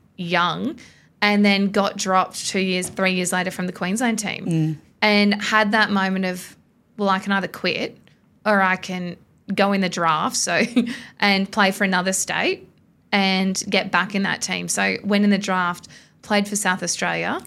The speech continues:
Speaker 2: Ooh.
Speaker 1: had the best time,
Speaker 2: Oh.
Speaker 1: and then transferred to be a South Australian, um, for a few years.
Speaker 2: Mm.
Speaker 1: And then at that point was like, "It sucks training by yourself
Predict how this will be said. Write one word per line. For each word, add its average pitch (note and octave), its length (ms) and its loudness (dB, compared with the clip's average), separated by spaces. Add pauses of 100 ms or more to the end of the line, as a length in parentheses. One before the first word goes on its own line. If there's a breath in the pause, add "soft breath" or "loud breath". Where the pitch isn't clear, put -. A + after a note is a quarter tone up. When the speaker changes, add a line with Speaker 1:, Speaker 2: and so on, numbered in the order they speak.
Speaker 2:
Ooh. D3 380 0
Speaker 1:
had G#3 380 0
the A#3+ 100 0
best F3 440 -4
time, F#3 400 -6
Speaker 2:
Oh. G#3+ 680 -2
Speaker 1:
and G#3+ 300 2
then G#3+ 340 2
transferred F#3+ 720 0
to G3 120 -2
be F#3 280 0
a F3 40 -2
South F#3 320 -4
Australian, F3+ 720 -2 (220)
um, E3+ 320 -6 (380 soft breath)
for G#3+ 180 0
a G3 40 0
few G3+ 160 0
years. F3+ 460 0
Speaker 2:
Mm. G3+ 220 4
Speaker 1:
And G3+ 180 2
then F#3+ 340 0
at F#3 160 2
that F3+ 180 0
point - 220 -6
was F#3 140 -6
like, E3+ 260 -6 (160)
"It G3 140 -4
sucks - 340 -2
training E3+ 300 -4
by D3 120 -6
yourself - 540 -6